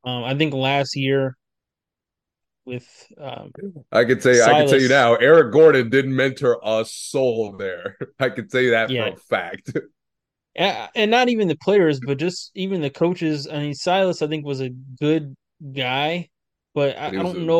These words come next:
Speaker 2: lo-,
Speaker 1: if
Speaker 2: I mean,
Speaker 1: they
Speaker 2: he was kind of a crybaby. <laughs>
Speaker 1: Yeah, and, and as a team, I just don't know if they put a lot of effort into keeping, um, someone around the guys, you know, a man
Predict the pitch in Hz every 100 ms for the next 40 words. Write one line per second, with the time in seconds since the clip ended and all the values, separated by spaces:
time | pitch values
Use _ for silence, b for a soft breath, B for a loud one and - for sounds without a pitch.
0 | 165 160 95 156 151 151 139 120 101 82
1 | - 92 95 85 80 85 98 - _ _
2 | - _ _ _ _ _ _ _ _ -
3 | 170 170 165 156 _ 185 - _ _ _
4 | - 220 208 185 180 - 226 208 180 180
5 | 202 180 180 180 160 165 156 147 196 185
6 | 165 160 147 147 - 151 135 147 143 139
7 | 131 175 160 151 135 127 _ _ _ _
8 | _ _ _ _ _ _ - 135 127 -
9 | 175 175 160 139 127 131 135 131 127 123
10 | 120 120 117 110 101 - - 131 123 127
11 | 131 135 143 139 131 120